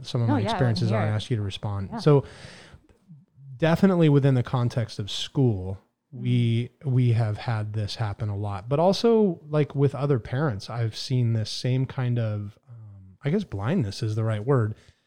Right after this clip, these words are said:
Speaker 1: And, but whereas for, like, Tammy and I, this has been such an important part of our parenting philosophy that, that we've learned as parents, but also then have tried to apply, again, however good we do, but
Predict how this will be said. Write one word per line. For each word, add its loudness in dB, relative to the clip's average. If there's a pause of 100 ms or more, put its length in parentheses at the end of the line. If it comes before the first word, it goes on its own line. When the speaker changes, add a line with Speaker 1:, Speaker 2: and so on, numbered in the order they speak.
(640)
Speaker 1:
And, 4
but -2
whereas 4
for, 0
like, -2
Tammy 2
and 2
I, 0
this 0
has 2
been 0
such -4
an 4
important 0
part -4
of -8
our -4
parenting -4
philosophy -2 (280)
that, -8
that -2
we've -2
learned 0
as 0
parents, -4
but -4
also -4
then -4
have -4
tried -6
to -4
apply, -6 (480)
again, -6
however -6
good -4
we -4
do, -2 (100)
but -2